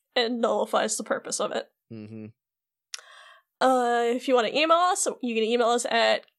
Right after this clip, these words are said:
Speaker 1: kingdom smarts podcast at gmail dot com. We are on Patreon at patreon dot com slash kingdom smarts.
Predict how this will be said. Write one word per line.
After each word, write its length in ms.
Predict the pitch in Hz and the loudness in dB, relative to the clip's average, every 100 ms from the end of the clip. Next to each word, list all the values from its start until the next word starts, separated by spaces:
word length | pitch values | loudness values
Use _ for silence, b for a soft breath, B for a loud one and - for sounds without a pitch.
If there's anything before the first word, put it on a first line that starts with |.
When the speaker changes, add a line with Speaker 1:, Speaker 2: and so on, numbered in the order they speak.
| _ - | _ -8
Speaker 1:
kingdom 220 | 285 240 | -2 -2
smarts 240 | 220 226 220 | 0 0 2
podcast 480 | 262 262 285 277 - | 2 4 4 2 2
at 120 | 214 | -4
gmail 260 | 220 208 202 | -2 -2 0
dot 180 | - - | -2 0
com. 360 | 262 302 339 | 2 4 2
We 100 | 330 | 2
are 60 | 226 | 0
on 100 | 220 | 2
Patreon 600 | 226 226 262 240 247 269 | 0 0 2 2 2 0
at 180 | 214 - | 0 0
patreon 340 | 254 226 247 220 | 0 0 0 0
dot 180 | 214 | -2
com 260 | - 226 226 | 0 0 0
slash 280 | 233 220 - | 0 -2 -2
kingdom 240 | 233 208 | -2 -2
smarts. 560 | 220 294 311 311 - | 0 2 2 0 -4